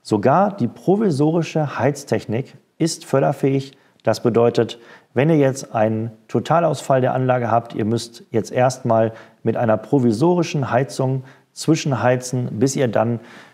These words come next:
in dem Projekt die Wärmepumpe installieren könnt, sind auch diese Kosten in den förderfähigen Kosten förderfähig. Kommen wir nun zur Antragstellung. Die Anträge werden ab dem ersten ersten zweitausendvierundzwanzig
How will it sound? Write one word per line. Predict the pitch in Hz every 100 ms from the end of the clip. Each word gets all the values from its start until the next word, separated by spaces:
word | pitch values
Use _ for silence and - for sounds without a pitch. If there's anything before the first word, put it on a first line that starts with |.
| _
in | - 139
dem | 147
Projekt | 127 120 117 117 -
die | 113 101
Wärmepumpe | 135 147 - 123 123
installieren | 117 113 107 113 110
könnt, | - 104 104 -
sind | 110 139
auch | - 113
diese | - 170 170
Kosten | 160 143 135 - 131 131 - _
in | 139
den | 147
förderfähigen | 131 127 120 110 - 110 113
Kosten | - 104 - 120 123 -
förderfähig. | - 107 95 - 104 - _ _ _ _ _ _
Kommen | 165 180 165
wir | 135
nun | 123 127 147 -
zur | 139
Antragstellung. | 127 113 110 98 - 85 - 104 _ _ _ - - -
Die | -
Anträge | 170 214 - 175 165 170 - - - _
werden | 120 113 117 117 - _
ab | 156 156
dem | 151
ersten | - 127 127 - 113
ersten | - 110 - - 107 104
zweitausendvierundzwanzig | - 110 107 104 101 92 113 107 - 170 170 170 160